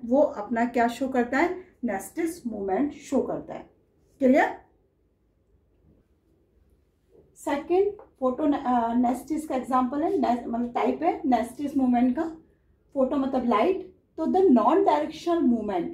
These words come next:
of a plant part in response to light is called photonesty। अब इसका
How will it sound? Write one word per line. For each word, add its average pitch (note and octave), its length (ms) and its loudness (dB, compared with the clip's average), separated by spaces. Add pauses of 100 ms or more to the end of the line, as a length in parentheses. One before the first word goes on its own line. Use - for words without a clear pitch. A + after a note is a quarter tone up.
(120)
of B3+ 160 0
a E4 80 -2
plant F3 420 -4 (400)
part A#3 240 0 (500)
in C#4 100 4
response C4+ 640 -2 (440)
to D4 60 0
light G#3+ 320 0 (420)
is E4 120 -2
called A#3+ 480 -2
photonesty। B3+ 600 -2 (800)
अब D#4 160 0
इसका F#4+ 280 0